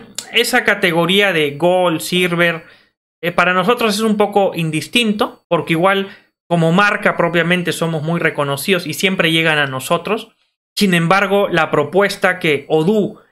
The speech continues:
empieza a tener a nivel enterprise ya se ha puesto mucho más interesante. Por lo tanto, algunos clientes que tenía en Community,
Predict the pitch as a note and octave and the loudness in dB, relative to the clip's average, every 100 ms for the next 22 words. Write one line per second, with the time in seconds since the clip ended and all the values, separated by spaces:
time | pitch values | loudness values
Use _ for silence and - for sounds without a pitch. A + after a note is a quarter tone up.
0 | _ D#3 D3 F#3 F#3+ F#3 E3 E3+ F#3+ F3+ | _ -4 0 0 2 0 2 2 2 0
1 | D3+ E3 E3+ - G#3+ G#3+ F#3+ E3 E3 F3 | 0 0 0 0 0 2 0 0 0 0
2 | G#3 F3 F3 F3 E3+ E3+ F3+ E3+ G3+ G#3 | 0 0 0 0 0 -2 0 0 0 0
3 | F3 E3 F3 E3+ E3 F3 A#3+ A3+ C4 C4+ | -2 0 -2 -2 -2 0 0 0 -4 -8
4 | - - - D#3+ D#3 D#3+ F#3+ G3 G3 - | -14 -12 -4 0 2 2 0 2 0 0
5 | D#3 D#3+ G3 G3+ G#3 F#3 F#3+ G3 F#3 F3+ | 0 2 2 0 0 0 2 0 -2 -4
6 | - D#3+ D3 C#3+ D#3+ E3+ F3 E3+ D#3+ E3+ | 0 0 0 0 0 2 2 0 0 0
7 | G3+ A3+ G#3 G#3 A#3 - | 2 2 0 0 -4 -6